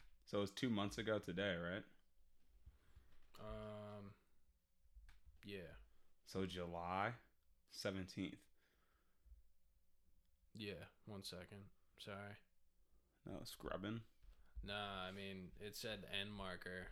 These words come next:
Speaker 2: so, like,
Speaker 1: Will it end?
Speaker 2: Sort of technical difficulties, but we're figuring it out as we go along.
Speaker 1: Mm-hmm.
Speaker 2: Um,
Speaker 1: This is also a, um,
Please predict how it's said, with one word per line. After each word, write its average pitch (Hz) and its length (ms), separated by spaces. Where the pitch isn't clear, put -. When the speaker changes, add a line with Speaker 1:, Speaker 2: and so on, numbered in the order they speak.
Speaker 2:
so, 92 180
like, 90 380
Speaker 1:
Will 92 200
it 90 120
end? 95 380
Speaker 2:
Sort 135 320
of 113 140
technical 113 460
difficulties, 110 760
but 110 260
we're 117 120
figuring 123 440
it 120 140
out 120 220
as 120 160
we 120 100
go 117 220
along. 101 460
Speaker 1:
Mm-hmm. 101 40
Speaker 2:
Um, 110 680
Speaker 1:
This 123 140
is 131 140
also 151 480
a, 127 200
um, 101 540